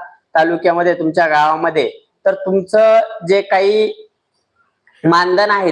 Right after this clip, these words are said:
ते मानधन तुमच्या अकाउंटमध्ये जमा होणार नाही. तर तुम्हाला जर वाटत असेल तुमचं मानधन तुमच्या अकाउंटमध्ये जमा व्हावं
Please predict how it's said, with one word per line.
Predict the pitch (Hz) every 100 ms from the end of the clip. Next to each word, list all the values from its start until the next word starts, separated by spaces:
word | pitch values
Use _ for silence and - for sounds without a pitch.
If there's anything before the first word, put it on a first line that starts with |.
| 175
ते | 208
मानधन | 202 185 190 220
तुमच्या | 202 202 220
अकाउंटमध्ये | 202 180 196 196 196 196 190
जमा | 185 185
होणार | 185 160 156 151
नाही. | 147 135 104 - _ _ -
तर | 180
तुम्हाला | 185 196 208 220
जर | 226
वाटत | 214 190 180 196
असेल | 196 196 165 135
तुमचं | 180 175 214
मानधन | 196 180 190 196 170
तुमच्या | 180 180 202
अकाउंटमध्ये | 175 165 185 190 196 196 190
जमा | 185 170 190
व्हावं | 180 160 151